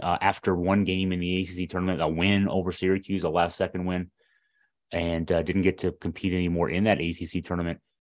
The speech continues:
And then was actually, uh, if my memory serves right, and I've looked this up too, um, the quarantine extended pretty much until they were <laughs> able to travel to the, the game site on the Saturday.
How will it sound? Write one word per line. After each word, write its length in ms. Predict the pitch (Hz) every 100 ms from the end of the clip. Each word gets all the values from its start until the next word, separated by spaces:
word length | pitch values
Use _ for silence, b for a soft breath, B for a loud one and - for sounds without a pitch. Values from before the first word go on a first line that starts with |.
| _
And 80 | 90
then 120 | 90
was 120 | 87 87
actually, 680 | 95 - 101 87 85 85 90
uh, 200 | 85 80
if 220 | 57 -
my 120 | 85
memory 400 | 85 120 143 104
serves 400 | - 87 80 -
right, 240 | 80 76
and 80 | 80
I've 140 | 92 98
looked 180 | 113
this 180 | - 87
up 180 | 107 98
too, 460 | - 104 98 85 85
um, 380 | 85 82 82 76 _ _ _ _
the 80 | -
quarantine 560 | - 104 113 110 104 98
extended 420 | 87 - 95 87
pretty 220 | - 143
much 320 | 110 104 101
until 320 | 101 - 101 92
they 140 | 92
were 120 | 92
<laughs> 60 | 92
able 200 | - 120
to 40 |
travel 480 | 90 - 107 123 95
to 140 | 90 104
the, 200 | 87 87 -
the 120 | 95
game 260 | 82 107 139
site 380 | - 80 76 -
on 120 | 90
the 60 | 82
Saturday. 560 | - 95 139 90 -